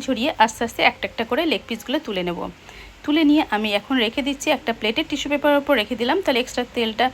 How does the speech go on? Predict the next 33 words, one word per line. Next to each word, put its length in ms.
অ্যাবজর্ব 400
করে 180
যাবে। 180
এবারে 240
আমি 160
নেক্সট 220
আর 80
সব 120
যে 80
সব 160
লেগ 160
পিসগুলো 360
রয়েছে 220
সেগুলোকে 320
কিন্তু 180
এইভাবে 280
ফ্রাই 180
করে 180
নেব, 120
গ্যাসের 260
ফ্লেমকে 260
কমিয়ে 320
কমিয়ে 220
ভালো 240
করে 120
এগুলোকেও 400
ফ্রাই 240
করে 200
নেব। 120
নেক্সট 200
ব্যাচও 380
আমি 160
এখানে 180